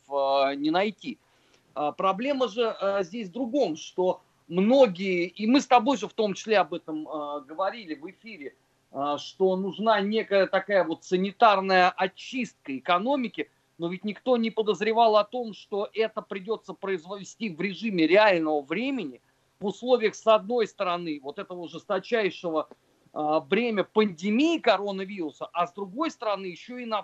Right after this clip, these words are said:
фоне, э, рецессии мировой экономики. Согласись, что это еще там полгода назад рисовалось несколько в иных красках все.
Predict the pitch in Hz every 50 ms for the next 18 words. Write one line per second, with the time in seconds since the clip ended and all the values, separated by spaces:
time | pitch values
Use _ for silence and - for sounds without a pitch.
0 | - _ 240 262 269 262 240 220 208 196 160 175 - - 185 - - 254 233 -
1 | - 220 196 190 185 185 196 214 220 208 - - 202 208 233 240 185 143 123 -
2 | _ _ _ _ _ _ _ _ _ _ _ - 185 165 190 220 214 - 302 302
3 | - - - 233 220 220 220 - 233 190 - 247 233 - 226 208 185 - - 233
4 | 247 240 214 196 226 220 202 208 208 214 208 175 247 277 277 233 185 - - 196
5 | 180 202 233 226 208 - - 214 220 196 - - 226 190 - 208 214 208 202 185
6 | 185 247 254 254 208 - - - 170 156 - - - _ _ _ _ - - 110
7 | 98 98